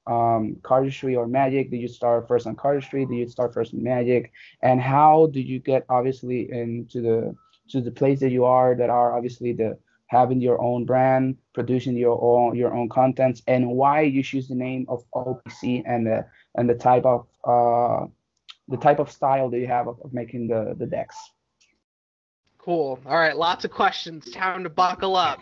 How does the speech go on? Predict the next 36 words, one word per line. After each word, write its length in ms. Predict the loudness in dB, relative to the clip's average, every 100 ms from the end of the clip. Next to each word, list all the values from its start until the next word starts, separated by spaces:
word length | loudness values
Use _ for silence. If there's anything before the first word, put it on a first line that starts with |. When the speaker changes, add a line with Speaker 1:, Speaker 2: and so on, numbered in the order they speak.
| -4
Speaker 2:
Here 160 | 0 0
we 120 | 2
go. 380 | 0 0 -2 -8 -12
Speaker 1:
<laughs> 60 | -14 -12 -6
Speaker 2:
We 200 | -6 -2
got, 380 | 0 0 -2 -6
we 80 |
got 240 | -6 -4 -6 -8
the, 280 | -8 -8 -8
we 120 | -6
got 260 | -6 -6
the 120 | -10 -8
origin 420 | -4 -4 -6 -14
story 340 | -10 -8 -8
coming 320 | -10 -14 -12
in. 100 | -12
We 100 | -10
gotta 160 | -8 -8
buckle 420 | -6 -6 -6 -6
in. 280 | -6 -6 -10 _ _ _ -4
Uh, 300 | -2 0 -2
yeah, 240 | -2 -2 -2
so 180 | -4
Speaker 1:
Yeah. 60 | 0
Speaker 2:
I 100 | -2
started 400 | -2 -2 0 2
off 260 | 0 -2 -6
doing 420 | -10 -10 -12 -18 _
card 280 | -4 -4 -2
magic 360 | -6 -6 -12
in 80 | -20
high 220 | -18 -18
school. 360 | -18 -20 -20 -20
So 420 | _ -10 -8 -10 -14 _ _ _
I 540 | -8 -2 0 0 -2 -2
Speaker 1:
Mm-hmm. 100 | -6